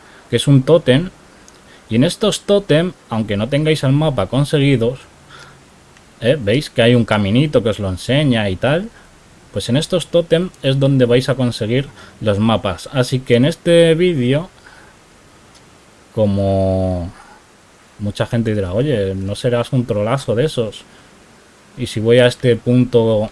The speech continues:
aunque haya pasado cerca, no me van a dar nada. Pues voy a marcar esos dos, <clears throat> básicamente porque por aquí no he estado. Marco esos dos y los conseguimos en este vídeo, ¿vale? Para que veáis que es verdad. Y el juego sutilmente os lo enseña así.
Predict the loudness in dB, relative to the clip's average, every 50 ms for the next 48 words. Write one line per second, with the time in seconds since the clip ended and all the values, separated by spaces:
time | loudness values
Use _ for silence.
0 | -8 -8 -6 -4 0 0 2 2 2 0 -2 -2 0 0 0 0 2 0 0 0
1 | 0 -2 -2 0 0 0 0 0 0 -2 -2 -4 -6 -6 -6 -4 -4 -4 -2 -4
2 | -4 -6 -10 -14 -20 -20 _ -20 -20 -20 -20 -20 -20 -20 -20 _ -20 -12 -8 -6
3 | -4 0 0 0 2 0 0 -2 0 2 2 2 2 2 0 -2 -2 -2 -4 -2
4 | 0 0 0 0 -4 -6 -12 -8 -4 -2 -2 0 -2 -2 -2 -2 -2 0 0 2
5 | 2 2 2 0 0 -2 -2 -4 -4 -4 -4 -4 -4 -4 -2 -2 -2 -2 -2 -2
6 | 0 2 2 2 0 -4 -6 -10 -20 -20 -20 -20 -20 -20 -20 -20 -20 -20 -20 -20
7 | -20 -20 -20 -20 -20 -20 -20 -20 -20 -20 -20 -20 -20 -20 _ _ _ _ -6 -2
8 | -2 0 0 0 0 0 2 2 0 0 0 2 2 0 0 -2 -4 -2 2 2
9 | 2 2 2 0 0 2 2 2 2 2 0 0 -2 -2 -4 -6 -6 -8 -6 -6
10 | -8 -10 -10 -10 -8 -6 -6 -4 -4 -4 -4 -6 -6 -6 -6 -6 -6 -8 -6 -4
11 | -4 -4 -2 -4 -4 -2 0 0 0 0 -2 -8 -14 -8 -4 -2 0 0 0 2
12 | 2 2 2 2 -2 -2 0 0 2 2 2 2 2 2 2 2 2 2 0 -4
13 | -6 -6 -4 -4 -4 -2 -2 -4 -6 -6 -6 -6 -8 -8